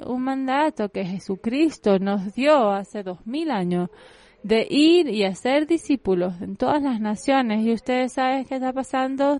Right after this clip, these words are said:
dos mil años después. Muchos creyentes se han olvidado de eso.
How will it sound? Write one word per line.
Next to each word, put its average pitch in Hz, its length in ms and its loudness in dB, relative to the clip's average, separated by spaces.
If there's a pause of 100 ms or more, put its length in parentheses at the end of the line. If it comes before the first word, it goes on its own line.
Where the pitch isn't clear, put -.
(140)
dos 226 180 -6
mil 233 160 -4
años 262 240 -2
después. 277 500 -2 (1120)
Muchos 240 640 4
creyentes 208 1000 0
se - 180 -4
han 202 200 -2
olvidado 196 560 -2
de 190 320 0
eso. 170 340 -6